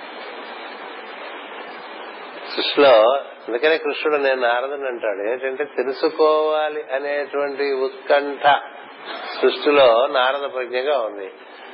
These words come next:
అందుకని మన నారదుని ఒక్కసారి స్మరించుకున్నాం అనుకోండి, కూర్చుని తలుచుకుంటే మనకి వీడికి, వీడికి, వీడికి తెలుసుకోవాలనేటువంటి మనలో ఉండే ప్రజ్ఞను ఆయన ప్రచోదనం చేస్తాడు. అది నారదుడి గొప్పతనం.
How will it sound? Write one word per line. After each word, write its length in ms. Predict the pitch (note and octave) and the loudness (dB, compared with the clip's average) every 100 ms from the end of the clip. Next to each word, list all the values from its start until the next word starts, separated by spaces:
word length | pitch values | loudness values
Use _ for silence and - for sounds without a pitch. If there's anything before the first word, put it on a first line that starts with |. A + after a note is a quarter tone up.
| - A#2+ | -4 2
అందుకని 300 | C3+ D#3 E3 | 4 4 4
మన 180 | D3+ C#3+ | 4 2
నారదుని 480 | C3+ D3 D#3+ E3+ | 2 0 -2 -6
ఒక్కసారి 440 | D#3 - B2+ D3 D3 | -6 -6 0 0 0
స్మరించుకున్నాం 920 | C3 - B2+ C#3+ D3 - D3+ D3 C#3 | -4 -2 -2 -2 -6 -6 -2 0 0
అనుకోండి, 760 | C3 A#2+ B2 A#2 A2 G#2+ A2 - - - - - - - - - - - - - | -2 -2 -2 -2 -2 -2 -4 -8 -16 -16 -16 -14 -14 -14 -14 -16 -16 -16 -4 4
కూర్చుని 680 | C#3+ - C3 A2 A2+ A#2+ B2 - - | 4 6 6 6 4 0 -6 -8 0
తలుచుకుంటే 540 | B2+ C3 C#3+ C#3+ D#3 | 0 0 -2 2 2
మనకి 400 | C#3+ C3 B2+ A#2+ A2+ A#2 | 4 2 2 0 -2 -4
వీడికి, 960 | A#2+ A#2 A2 A#2+ A#2+ A#2+ B2+ - - | -4 -4 -2 -2 0 -2 -2 -6 0
వీడికి, 280 | A#2+ B2+ C3 | 2 2 0
వీడికి 340 | B2 C3+ B2+ | 0 0 0
తెలుసుకోవాలనేటువంటి 1120 | C#3 C#3 C3 D3 D#3 D#3 D#3 D3+ D3 D3 C#3 | -2 -2 -4 0 4 6 6 4 0 0 -2
మనలో 360 | C3+ C3+ C#3+ D3 | -2 -2 0 0
ఉండే 400 | D3 C#3+ C#3+ C3+ | 0 -2 -4 -4
ప్రజ్ఞను 440 | C3 C3 B2+ D3+ | -2 -2 0 0
ఆయన 320 | C#3 C3 C#3+ C#3 | 0 -2 -4 -4
ప్రచోదనం 580 | B2+ A#2 C3+ A#2 G2+ | -4 -4 -4 -2 -4
చేస్తాడు. 760 | F2+ D#2+ - - - - - A2 | -8 -12 -16 -16 -16 -16 -14 -6
అది 100 | B2 | 0
నారదుడి 340 | C#3 B2+ C3+ | 2 2 0
గొప్పతనం. 480 | C3+ C#3 - C#3+ B2+ | -2 -2 -2 -2 -2